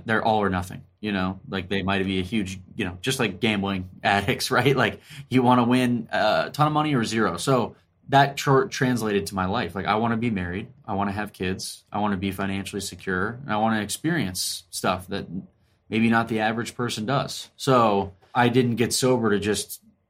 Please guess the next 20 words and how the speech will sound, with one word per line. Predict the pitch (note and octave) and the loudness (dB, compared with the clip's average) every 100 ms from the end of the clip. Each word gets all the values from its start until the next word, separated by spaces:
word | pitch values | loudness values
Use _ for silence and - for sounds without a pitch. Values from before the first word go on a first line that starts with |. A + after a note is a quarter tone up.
| _ _ | _ _
have | C3+ A2 G2 | 0 2 4
that | A2 G2+ | 2 2
be | G2+ F#2+ F#2 F2+ F2 _ _ _ _ _ _ _ | 0 -2 0 -4 -6 _ _ _ _ _ _ _
what | A2+ A2 | -4 -4
defined | - - A2 B2+ F#2 | -4 0 0 0 -4
me. | F2 | -6
I | F2+ | -4
wanna, | F#2 G#2 G2 | 0 0 0
you | G2 | -2
know, | G2+ F#2 B2 - _ _ - - - | 0 -2 -4 -10 _ _ -20 -20 -6
be | G2+ G2 | 0 2
a, | G2 F#2+ G2 F#2 | 2 0 -4 -4
a | |
great | F#2 G2+ G2+ | 0 0 0
person | - G2 F2+ A2+ | 0 -2 0 -2
who | G2+ | 2
happens | F#2+ F#2 G2 | 2 0 -6
to | G2 | -6
be | G2 | -4
sober, | A2+ A#2+ - | -4 -4 -8